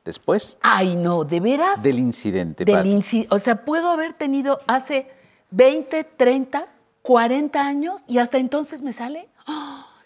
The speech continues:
Speaker 1: Eso
Speaker 2: cielos!
Speaker 1: se ha observado en las personas
Speaker 2: Ah.
Speaker 1: dedicadas a las Fuerzas Armadas. Los decías
Speaker 2: Por
Speaker 1: tú muy bien
Speaker 2: ejemplo.
Speaker 1: hace un
Speaker 2: Ajá.
Speaker 1: momento.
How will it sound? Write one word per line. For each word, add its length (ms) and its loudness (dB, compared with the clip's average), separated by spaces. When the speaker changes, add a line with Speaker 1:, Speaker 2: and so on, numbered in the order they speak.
Speaker 1:
Eso 140 2
Speaker 2:
cielos! 180 4
Speaker 1:
se 80 0
ha 60 4
observado 600 2
en 160 2
las 120 0
personas 420 -2
Speaker 2:
Ah. 60 -4
Speaker 1:
dedicadas 500 0
a 60 2
las 140 -2
Fuerzas 360 -4
Armadas. 400 -4
Los 140 -4
decías 260 0
Speaker 2:
Por 60 -4
Speaker 1:
tú 80 0
muy 140 0
bien 180 0
Speaker 2:
ejemplo. 20 0
Speaker 1:
hace 160 -6
un 60 0
Speaker 2:
Ajá. 80 0
Speaker 1:
momento. 320 -4